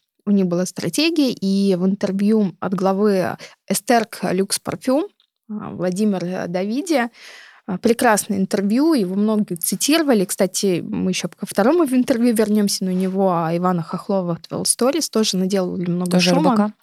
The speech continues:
Speaker 1: Тоже Р Б К. Прекрасное площадка, прекрасное издание, ничего не могу сказать. По поводу, м, бренда Молекула. В июне они вышли с большим интервью, где, м,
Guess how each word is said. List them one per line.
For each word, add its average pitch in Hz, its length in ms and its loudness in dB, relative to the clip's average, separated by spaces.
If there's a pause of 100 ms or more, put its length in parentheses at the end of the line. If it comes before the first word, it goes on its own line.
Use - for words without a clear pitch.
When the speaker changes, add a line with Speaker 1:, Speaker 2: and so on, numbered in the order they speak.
(100)
Speaker 1:
Тоже 208 240 2
Р 165 120 -2
Б 180 120 -4
К. 262 260 0 (360)
Прекрасное 208 800 0
площадка, 226 580 -2
прекрасное 190 520 -6
издание, 214 380 2
ничего 185 340 -2
не 175 60 -2
могу 175 140 -6
сказать. 220 340 -2 (760)
По 196 80 0
поводу, 226 840 4
м, 185 140 2
бренда 214 300 4
Молекула. 202 680 0 (260)
В 190 120 2
июне 220 400 4
они 175 180 0
вышли 208 300 0
с 180 80 0
большим 202 440 2
интервью, 202 580 0
где, 202 160 0
м, 196 140 0